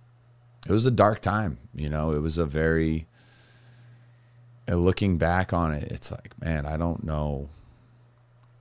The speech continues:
You know, that's, that's, that was the start. Just, just the fact that I, I got out of that somehow,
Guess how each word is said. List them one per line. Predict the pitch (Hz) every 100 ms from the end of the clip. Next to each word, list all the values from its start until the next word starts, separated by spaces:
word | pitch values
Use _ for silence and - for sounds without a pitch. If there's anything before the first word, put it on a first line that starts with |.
| _ -
You | 85
know, | 76
that's, | 85 85 - - - -
that's, | - 87 - - - - -
that | 95
was | 98 92
the | 87
start. | - - 80 80 - -
Just, | 90 110 - -
just | 131 -
the | 131
fact | - 98 90 -
that | 80
I, | 80 71 - _ -
I | 82
got | 73 73 78 76 - -
out | 80 78
of | 78 78
that | 80 85 -
somehow, | 85 82 85 87 95